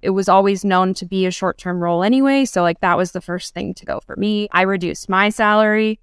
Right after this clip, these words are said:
to be honest, like, for the last couple of months to pay my employee. I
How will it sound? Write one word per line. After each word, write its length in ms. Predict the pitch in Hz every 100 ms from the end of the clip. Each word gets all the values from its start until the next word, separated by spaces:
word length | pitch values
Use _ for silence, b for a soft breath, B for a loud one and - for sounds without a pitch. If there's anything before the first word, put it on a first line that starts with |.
| _ _ -
to 100 | 190
be 120 | 226
honest, 440 | 214 214 220 -
like, 200 | 202 190 -
for 160 | - 208
the 60 |
last 260 | 208 202 -
couple 220 | 214 214
of 60 | 214
months 480 | 214 233 - - -
to 140 | -
pay 420 | 196 196 196 208 208
my 200 | 214 208
employee. 640 | 208 214 208 214 214 220 b _ _ _ _ -
I 320 | - 190 190